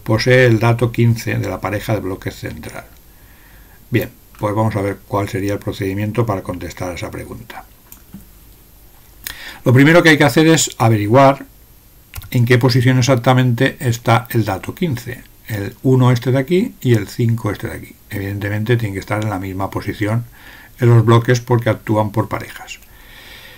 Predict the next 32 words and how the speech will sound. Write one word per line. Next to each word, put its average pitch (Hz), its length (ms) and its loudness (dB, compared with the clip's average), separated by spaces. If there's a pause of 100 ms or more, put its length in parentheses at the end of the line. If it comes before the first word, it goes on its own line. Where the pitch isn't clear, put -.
(140)
Bien, 113 220 0 (480)
si - 200 2
empezamos 127 460 4
a 156 80 4
contar 139 540 4 (720)
la 107 180 2
posición, 123 640 0
la 110 140 0
dirección 113 840 2 (180)
inicial, 113 520 0
es 95 120 -4
decir, - 280 -10 (220)
esta, - 540 -6
la 101 140 -6
primera 117 600 -2
de 113 120 0
la 110 140 0
línea, 117 400 -2 (200)
sería 104 300 -4
la 120 140 2
diez, 165 380 2 (500)
si 110 80 -2
vamos 110 220 2
contando, 139 580 2
once, 120 460 2
doce, 123 580 0
trece, 117 460 -2
catorce, 101 540 -6
quince. - 520 -12
Es 117 120 -4
decir, 92 260 -6
que 120 180 -10